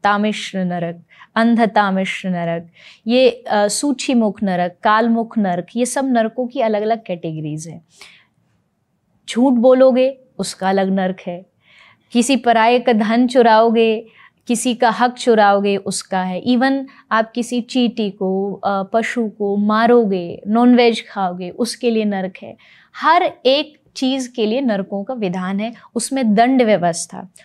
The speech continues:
और नरकों की एक स्पेशलिटी और ये और है, ये भी सबको जान लेनी चाहिए, नरक में सिर्फ हमें भोगने के लिए डाला जाता है, वहाँ मरना, मृत्यु नहीं होती।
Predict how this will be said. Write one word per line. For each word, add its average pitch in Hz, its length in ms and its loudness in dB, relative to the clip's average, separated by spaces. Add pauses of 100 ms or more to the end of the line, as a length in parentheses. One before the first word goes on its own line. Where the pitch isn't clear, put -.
(120)
और 247 80 4
नरकों 254 400 4
की 285 120 -6
एक 269 220 0
स्पेशलिटी 247 680 0
और 233 160 2
ये 208 300 0
और 208 220 0
है, 196 200 -4 (260)
ये 226 100 0
भी 220 140 0
सबको 220 320 -2
जान 214 260 -2
लेनी 214 320 -4
चाहिए, 214 380 -6 (440)
नरक 247 560 4
में 311 560 0 (360)
सिर्फ - 640 -2
हमें 269 380 2
भोगने 240 520 2
के 294 140 -2
लिए 247 300 2 (300)
डाला 196 320 2
जाता 165 340 -6
है, - 100 -18
वहाँ 269 140 2
मरना, 262 600 4
मृत्यु 247 580 2
नहीं 220 200 2
होती। 160 320 -10